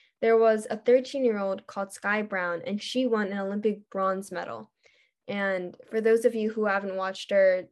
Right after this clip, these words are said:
I would definitely recommend you watch her, regardless of whether you skateboard or not, because it's really, it's captivating to watch. Um,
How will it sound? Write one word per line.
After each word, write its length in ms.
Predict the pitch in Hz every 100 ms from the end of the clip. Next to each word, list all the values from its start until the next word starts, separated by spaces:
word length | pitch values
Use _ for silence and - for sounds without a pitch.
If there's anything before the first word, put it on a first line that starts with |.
| _ _ -
I 140 | 196
would 220 | 196 190
definitely 380 | 202 208 214 208
recommend 440 | 185 196 196 185 196
you 80 |
watch 240 | 175 170 -
her, 320 | 190 185 160
regardless 540 | - - 190 190 196 208
of 80 |
whether 540 | 185 202 160 180 185 185 _ _
you 100 | -
skateboard 480 | 208 - 190 196 180
or 120 | 180
not, 240 | 175 160 -
because 500 | 196 214 180 202 - _ _
it's 280 | - 196 - _ - _
really, 460 | 196 220 214 196 -
it's 220 | 208 -
captivating 640 | - 208 208 180 170 156
to 100 | -
watch. 400 | 170 - 214 - _ _ _ _ _ _
Um, 580 | 208 202 185 170 180 247